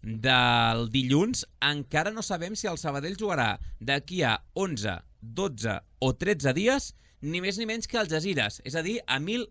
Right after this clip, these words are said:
cent disset quilòmetres de distància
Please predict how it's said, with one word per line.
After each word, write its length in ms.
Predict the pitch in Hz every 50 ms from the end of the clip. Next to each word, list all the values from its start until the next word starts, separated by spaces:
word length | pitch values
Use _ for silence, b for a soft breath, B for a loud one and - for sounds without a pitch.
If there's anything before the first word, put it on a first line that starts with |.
| -
cent 380 | - - - 190 208 226 226 - -
disset 500 | - 120 123 147 139 - - 185 202 - _ -
quilòmetres 480 | 160 156 156 165 180 180 - 196 175 156
de 80 | 151
distància 600 | 135 131 120 - 156 151 151 - - 185 208 220